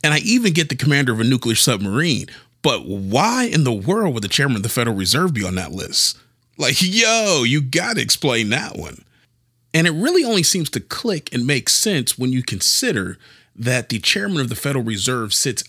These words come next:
outside of the chain of command of government. Like, he doesn't answer to anyone else. And I remember Alan Greenspan going on record and making a statement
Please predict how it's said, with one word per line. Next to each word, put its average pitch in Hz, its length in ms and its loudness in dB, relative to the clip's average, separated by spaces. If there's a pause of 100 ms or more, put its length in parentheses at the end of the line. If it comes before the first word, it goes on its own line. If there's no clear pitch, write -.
outside 135 840 0
of 101 60 -6
the - 80 -10
chain 107 240 -4
of 104 80 -10
command 101 460 -4 (260)
of 95 180 -4
government. 90 460 -4
Like, 87 140 -10
he 127 100 -8
doesn't 156 500 0
answer 127 520 0
to - 360 -2
anyone 113 440 0
else. - 560 0 (1040)
And 160 140 4
I - 20 4
remember 180 460 2 (100)
Alan 170 300 2
Greenspan 120 840 0
going 117 260 -2
on 104 160 -2
record 131 280 0
and 107 80 -2
making 104 260 -2
a 87 60 -6
statement 101 480 -2